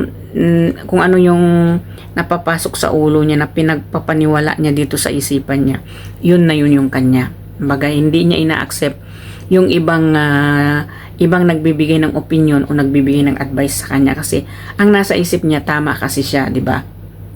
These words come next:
Hindi tulad ni Kuya Bong. Si Kuya Bong,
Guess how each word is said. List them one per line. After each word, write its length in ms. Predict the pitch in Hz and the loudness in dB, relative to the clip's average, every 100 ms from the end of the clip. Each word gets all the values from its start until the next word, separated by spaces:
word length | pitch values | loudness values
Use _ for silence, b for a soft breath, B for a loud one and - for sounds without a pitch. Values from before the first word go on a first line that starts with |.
| - - - - - | -16 -16 -18 -18 -4
Hindi 400 | 175 160 160 - | 0 2 0 2
tulad 320 | 185 202 196 | 4 4 2
ni 160 | 208 | 0
Kuya 320 | - 214 196 170 | 2 2 2 0
Bong. 320 | 143 143 135 - B B B | -2 -2 -2 -8 B B B
Si 240 | - 226 | -4 -2
Kuya 240 | - 220 196 | 2 4 2
Bong, 400 | 143 139 131 | 2 0 0